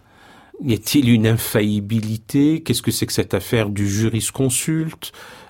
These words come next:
Qu'est-ce qui lui a conféré, euh, cette, euh, mainmise, et notamment sur la police et la justice ? Et pourtant, on a le formalisme creux de la démocratie par les élections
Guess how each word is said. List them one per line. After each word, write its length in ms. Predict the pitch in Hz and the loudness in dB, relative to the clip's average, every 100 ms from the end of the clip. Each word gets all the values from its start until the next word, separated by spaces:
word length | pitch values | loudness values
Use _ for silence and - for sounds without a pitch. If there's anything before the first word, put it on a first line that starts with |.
| _ | _
Qu'est-ce 220 | - 120 | -4 -2
qui 140 | - 127 | 0 2
lui 140 | 113 | 2
a 40 | |
conféré, 920 | 107 - 135 120 - 120 110 131 127 123 _ - | 0 2 2 2 2 4 6 6 4 2 _ -6
euh, 180 | 101 95 | -2 0
cette, 640 | 92 - - 113 95 _ - | 0 -2 0 -2 -4 _ -2
euh, 240 | 104 98 | 2 2
mainmise, 720 | 98 107 110 107 113 139 135 101 | 2 2 2 4 4 4 2 2
et 40 | |
notamment 420 | 95 92 101 104 | 2 2 0 0
sur 180 | - 95 | 0 0
la 120 | 90 | -2
police 540 | 90 117 107 117 - - | -2 -2 2 0 0 0
et 60 | |
la 100 | 92 | 0
justice ? 720 | 90 98 - - 160 185 - - - - - - - - | -2 -4 -6 -4 -2 -2 -4 -8 -18 -20 -20 -20 -14 -2
Et 140 | 113 | -2
pourtant, 600 | - 104 - 123 156 208 - - | -2 -4 -2 0 0 -4 -10 -8
on 260 | 113 101 98 | -2 0 0
a 220 | 113 139 | 2 2
le 140 | 107 | 0
formalisme 840 | 90 - 101 98 98 113 104 101 95 | 0 0 0 0 0 0 0 0 -2
creux 880 | - - 127 117 104 95 92 92 | -4 0 2 4 4 2 2 0
de 140 | 92 101 | 0 2
la 120 | 92 | 2
démocratie 800 | 95 92 87 - - - - 120 | 2 0 0 -2 -6 -4 -2 -2
par 220 | 120 85 | 0 -2
les 220 | 90 90 92 | 0 0 0
élections 560 | 85 - - 139 143 | -2 -2 -2 0 -2